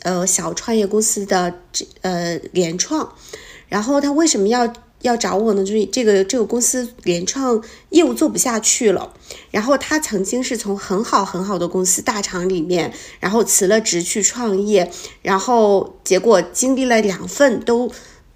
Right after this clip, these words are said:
就很不巧，就都没有做好，没做出来。那他在，站在那个节点上，其实他是想回大公司的。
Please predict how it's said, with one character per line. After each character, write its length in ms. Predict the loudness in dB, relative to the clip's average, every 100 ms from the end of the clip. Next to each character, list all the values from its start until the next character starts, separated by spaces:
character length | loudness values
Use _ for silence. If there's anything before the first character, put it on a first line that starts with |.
| -6
就 160 | 2 2
很 540 | 2 -2 -2 -2 -4 -12 _ _ -2
不 120 | 0
巧， 380 | 2 0 -4 -6
就 100 | -8
都 180 | 2 4
没 260 | 6 4 4
有 180 | 2 0
做 220 | 0 -2
好， 400 | 0 -4 -4 -4
没 140 | -2 2
做 200 | 2 0
出 180 | 0
来。 380 | 0 0 0 -4 -10 -20 -18 -18 -4
那 140 | 0 0
他 220 | 2 2
在， 220 | 4 2
站 240 | 4 2 2
在 100 | 2
那 140 | 4
个 100 | 2
节 220 | 2 0
点 180 | 0 -2
上， 160 | -2 -2
其 140 | -2
实 80 | -2
他 120 | -2
是 120 | -2
想 220 | -2 -2
回 200 | -6 -8
大 160 | -6 -6
公 180 | -4 -2
司 180 | -2 -2
的。 200 | -4